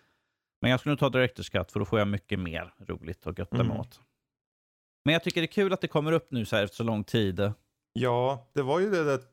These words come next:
Speaker 2: ett tag där när det snackades om, eh, en, eh, Director's Cut. Kommer du ihåg det? Efter, eh,
Speaker 1: Mm.
Speaker 2: första kom ut. Vi
Speaker 1: Precis.
Speaker 2: bara, "Ah, vad roligt. Det ska vi se." Ja, det, han sa det själv, Muschietti, då, att den skulle
Speaker 1: Ja.
Speaker 2: komma typ på,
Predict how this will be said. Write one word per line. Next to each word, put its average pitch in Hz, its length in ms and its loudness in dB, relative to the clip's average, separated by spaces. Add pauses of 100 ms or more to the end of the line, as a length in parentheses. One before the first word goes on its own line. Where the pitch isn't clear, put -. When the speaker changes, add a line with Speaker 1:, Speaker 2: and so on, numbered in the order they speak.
(120)
Speaker 2:
ett 123 160 -6
tag 151 280 -2
där 113 160 2
när 110 160 -2
det 113 60 -2
snackades 113 580 -4
om, 107 360 -2
eh, 101 720 -4
en, 104 240 -4
eh, 101 160 -4
Director's 104 540 -6
Cut. - 440 -8 (580)
Kommer 120 140 0
du 127 60 2
ihåg 139 140 0
det? 104 200 2
Efter, 107 340 -2 (160)
eh, 175 60 4
Speaker 1:
Mm. 170 100 4 (120)
Speaker 2:
första 139 180 2
kom 101 220 -2
ut. - 340 -8
Vi 127 60 2
Speaker 1:
Precis. 120 160 6
Speaker 2:
bara, 208 200 2
"Ah, - 40 -2
vad 143 140 2
roligt. 131 640 -8 (100)
Det 233 160 -2
ska - 160 -6
vi 196 60 -2
se." 143 120 -2
Ja, 110 120 0
det, 120 280 -2
han 143 160 -2
sa 151 180 0
det 139 80 -4
själv, 143 280 -4
Muschietti, 117 500 -4
då, 104 200 -2
att 101 140 -6
den 104 100 -6
skulle 131 140 2
Speaker 1:
Ja. 123 120 2
Speaker 2:
komma 113 240 -2
typ - 240 -8
på, 104 300 -2